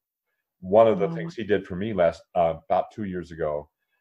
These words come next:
Speaker 1: I was considering leaving Minneapolis at that time, and he said, "Denny, you can't leave. We need you here." He shouted out in front of the audience at a, at a venue here in Minneapolis, saying, "Denny,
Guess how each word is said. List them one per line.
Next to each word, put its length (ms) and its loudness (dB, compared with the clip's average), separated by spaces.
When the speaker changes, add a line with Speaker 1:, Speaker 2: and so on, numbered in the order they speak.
Speaker 1:
I 80 2
was 300 -4
considering 500 -4
leaving 260 -2
Minneapolis 600 -4
at 100 -8
that 260 -2
time, 320 -8
and 80 -10
he 60 -12
said, 200 -10
"Denny, 180 -2
you 160 -6
can't 320 -6
leave. 300 -12
We 200 -10
need 280 -8
you 120 -12
here." 320 -16
He 100 -10
shouted 440 6
out 200 6
in 100 -6
front 240 -2
of 40 -10
the 80 -2
audience 440 2
at 180 2
a, 120 -6
at 100 2
a 60 -2
venue 400 -6
here 180 -10
in 80 -12
Minneapolis, 640 -8
saying, 280 -6
"Denny, 400 -4